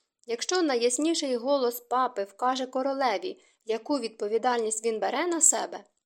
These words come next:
і попросить з увагою поставитися до справи людини, обвинувачення якого у чаклунстві найбільші уми вважають необґрунтованим, король може змінити своє рішення». «І ти думаєш, таке послання вдасться отримати?»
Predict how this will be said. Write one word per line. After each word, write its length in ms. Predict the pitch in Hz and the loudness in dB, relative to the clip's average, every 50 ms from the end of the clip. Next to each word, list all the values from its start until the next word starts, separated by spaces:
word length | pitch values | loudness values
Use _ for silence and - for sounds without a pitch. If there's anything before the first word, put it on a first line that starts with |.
| _ _ | _ _
і 100 | 277 269 | -10 -6
попросить 540 | 311 302 302 - 330 294 277 - 220 190 | -6 -6 -2 0 0 0 0 0 -4 -4
з 100 | - 202 | -4 -6
увагою 540 | 269 262 269 277 254 220 202 208 208 208 202 | -6 0 2 2 2 2 0 -2 -2 -2 -2
поставитися 720 | 208 233 240 - - 247 226 208 214 208 - 220 - 226 226 | -4 -6 -8 -4 -2 -4 -2 -2 -4 -6 -2 -2 -2 -2 -2
до 120 | 214 233 | -4 -4
справи 420 | 240 - - - 247 226 202 208 208 | -8 -6 -4 -2 -2 -2 -2 -4 -4
людини, 480 | 202 208 202 190 240 233 214 208 208 - - _ _ _ _ _ _ _ _ | -4 -4 -2 0 0 0 2 0 -4 -8 -12 _ _ _ _ _ _ _ _
обвинувачення 920 | - 220 214 202 254 269 269 277 269 285 285 285 277 - 269 254 247 247 247 | -6 -6 -4 0 0 0 2 2 4 4 4 4 4 2 0 2 0 2 2
якого 420 | 240 254 247 247 - 262 247 254 247 | 2 2 0 0 0 0 0 0 -2
у 80 | 247 | -2
чаклунстві 840 | 247 - 262 262 - 285 294 285 247 233 - - 220 214 202 208 - _ _ _ _ _ - | -2 -4 -6 -4 -4 -2 -2 -2 -2 -4 -6 -6 -4 -4 -4 -6 -8 _ _ _ _ _ -8
найбільші 680 | 226 240 233 233 214 208 233 262 262 240 247 - 247 233 | -6 -2 -2 -2 -4 -4 -4 -4 0 0 0 0 0 0
уми 260 | 233 233 247 247 226 | -2 0 0 0 0
вважають 560 | 208 196 233 226 226 269 254 240 208 202 202 | 0 0 -2 -2 0 0 0 0 0 -2 -2
необґрунтованим, 1080 | 226 233 226 220 208 196 - - 202 202 208 208 - 349 359 339 339 320 320 330 311 311 - - _ _ _ _ | -2 -2 -2 -2 -2 -4 -6 -6 -6 -6 -6 -4 -2 -2 0 0 0 0 0 0 -2 -4 -6 -14 _ _ _ _
король 380 | - 220 196 190 208 269 330 | -6 -6 -4 0 0 2 2
може 280 | 330 320 339 330 320 302 | 2 2 2 0 -2 -4
змінити 440 | - 247 220 202 196 190 190 - 226 | -2 -4 -4 -4 -4 -6 -6 -4 -6
своє 380 | - - 254 254 247 277 294 | -4 -4 -4 -4 -2 -4 -2
рішення». 480 | 294 302 285 - - - - - - - _ _ _ _ _ _ _ _ _ _ _ _ _ _ _ _ _ | 0 0 2 2 0 0 -2 -8 -14 -16 _ _ _ _ _ _ _ _ _ _ _ _ _ _ _ _ _
«І 80 | 214 | -12
ти 140 | 208 - 220 | -6 -6 -4
думаєш, 420 | 214 254 277 285 294 285 269 262 | -4 -2 0 0 0 0 0 -2
таке 300 | 269 - 240 240 - 277 | -4 -4 -6 -4 -4 -6
послання 500 | 277 - 277 269 - 247 240 240 254 262 | -4 -4 -8 -6 -4 -4 -4 -2 -2 -4
вдасться 460 | 240 220 240 262 285 294 - - 262 233 | -4 0 0 0 0 0 -2 -4 -4 -4
отримати?» 640 | 226 226 - 311 381 415 370 320 - - 196 202 | -4 -4 -6 -4 -4 -4 -4 -6 -6 -8 -10 -10